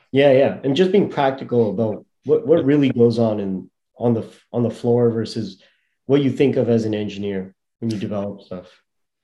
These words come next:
Speaker 2: So what's your, uh, and, and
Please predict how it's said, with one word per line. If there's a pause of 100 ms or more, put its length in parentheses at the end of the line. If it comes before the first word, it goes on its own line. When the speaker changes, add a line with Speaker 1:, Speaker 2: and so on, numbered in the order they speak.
(640)
Speaker 2:
So
what's
your,
uh,
and, (140)
and